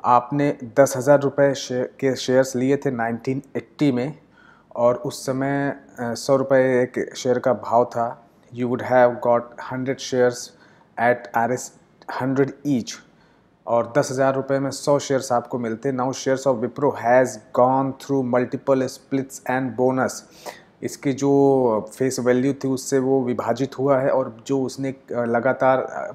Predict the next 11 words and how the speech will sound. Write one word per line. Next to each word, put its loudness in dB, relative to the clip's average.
बीच-बीच -6
कई-कई -2
सालों 2
में -4
बोनस -2
देता -2
रहा -6
है, -4
उसकी -10
ताकत -4
को -2